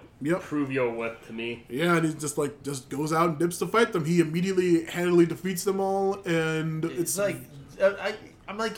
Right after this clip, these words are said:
Speaker 3: they can take shots from Black Adam and, like, Vertigo and all those, like,
Speaker 1: Yeah.
Speaker 3: the Injust-,
Speaker 2: But vacuuming
Speaker 3: Injustice
Speaker 2: the
Speaker 3: League, but they got shut down real quick. It's like, "Oh, I got hit. Oh!"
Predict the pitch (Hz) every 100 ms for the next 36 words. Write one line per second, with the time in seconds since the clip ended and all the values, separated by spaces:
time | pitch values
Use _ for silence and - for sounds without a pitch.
0 | - - - - 247 370 240 226 - -
1 | - - 185 196 - 165 131 160 185 170
2 | 160 170 170 175 175 156 127 127 117 -
3 | 165 185 170 165 160 156 151 160 160 160
4 | - 135 170 185 - - 165 175 185 196
5 | 202 - - 247 220 170 170 151 139 -
6 | - - 175 170 160 226 208 175 - -
7 | - 180 175 165 135 127 131 180 214 185
8 | - 170 160 170 170 277 208 185 175 240
9 | 247 202 - 320 330 330 285 226 196